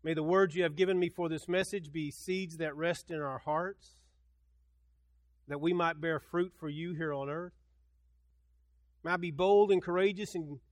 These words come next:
speaking what it is you've given me to speak. And may we, as your people, have ears that hear.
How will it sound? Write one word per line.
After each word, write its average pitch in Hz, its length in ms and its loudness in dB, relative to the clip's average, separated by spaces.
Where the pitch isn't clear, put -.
speaking 220 460 -6
what 185 160 4
it 165 100 0
is 190 400 4
you've 170 240 -8
given 185 260 0
me 170 120 0
to 147 100 -10
speak. 202 420 -12
And 147 120 -4
may 151 160 -2
we, 208 360 -2
as 175 280 -2
your 180 200 0
people, 151 440 -12
have 147 260 -2
ears 160 440 2
that 151 200 -6
hear. 127 400 -8